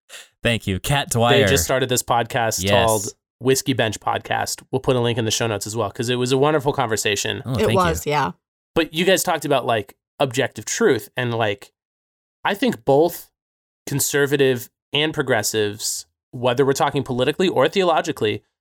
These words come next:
Speaker 2: I think they're both concerned with truth. Like, y-, you're right that this goes back to ideology,
Speaker 3: Mm-hmm.
Speaker 2: and that on some level we have to figure out how to wrestle with different ideologies,
Speaker 1: Mm.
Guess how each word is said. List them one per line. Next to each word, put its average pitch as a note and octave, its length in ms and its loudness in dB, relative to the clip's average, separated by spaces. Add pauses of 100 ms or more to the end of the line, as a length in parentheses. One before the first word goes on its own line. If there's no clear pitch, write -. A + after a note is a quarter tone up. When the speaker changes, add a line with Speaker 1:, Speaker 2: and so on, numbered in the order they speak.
(180)
Speaker 2:
I - 60 -6
think C4 200 0
they're D4 80 2
both F3 260 2
concerned D#3+ 460 0
with A2 140 -2
truth. - 460 -4 (100)
Like, C#3+ 220 -2 (220)
y-, - 80 -14 (100)
you're D#3+ 200 2
right C#3 260 2
that A#2+ 100 -8
this C3+ 140 2
goes C3+ 160 0
back A#2+ 200 0
to - 140 -6
ideology, A2 720 -2
Speaker 3:
Mm-hmm. G#3 400 -2
Speaker 2:
and C3+ 160 0
that B2 240 0 (120)
on C3+ 120 0
some D3+ 200 0
level B2+ 200 0
we B2 100 -2
have A#2+ 160 -2
to B2+ 80 -6
figure B2 220 -4
out - 80 -2
how A2 140 -2
to A#2+ 100 0
wrestle A2 380 0
with A#2+ 220 0
different A#2 320 -4
ideologies, A#2 840 -2
Speaker 1:
Mm. G#2 300 0